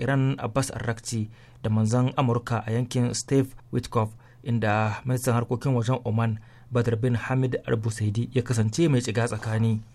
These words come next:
Ɓangarorin biyu sun amince bayan kimanin sakonni hudu na musayar ra'ayi da aka yi a cikin kwanciyar hankali da mutuntawa don sake zama a ranar Asabar mai zuwa, yayin da dukkaninsu suka yaba da tattaunawar a matsayin mai inganci.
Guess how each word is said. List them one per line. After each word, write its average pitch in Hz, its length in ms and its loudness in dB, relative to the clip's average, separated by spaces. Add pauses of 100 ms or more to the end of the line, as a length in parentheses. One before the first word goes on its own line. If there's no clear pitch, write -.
(380)
Ɓangarorin 196 480 6
biyu 117 240 0
sun 170 160 0
amince 123 480 2
bayan 165 280 4
kimanin 160 380 0
sakonni 127 540 -2
hudu 170 340 2
na 160 140 -2
musayar 151 480 0
ra'ayi 110 320 -2
da - 80 -2
aka 135 220 -4
yi 135 180 0
a 117 160 -2
cikin 147 320 -4
kwanciyar 135 400 -2
hankali 113 320 -2
da 110 140 0
mutuntawa 113 720 0 (460)
don 113 120 -4
sake 120 360 -2
zama 123 400 2
a 120 100 -6
ranar 123 220 2
Asabar 113 340 -4
mai 107 140 0
zuwa, 110 340 0 (400)
yayin 107 260 -2
da 110 120 0
dukkaninsu 131 640 -2
suka - 180 -6
yaba 120 260 -2
da 107 80 -2
tattaunawar 123 600 0
a 110 80 -4
matsayin 123 340 -2
mai 110 120 2
inganci. 113 640 -2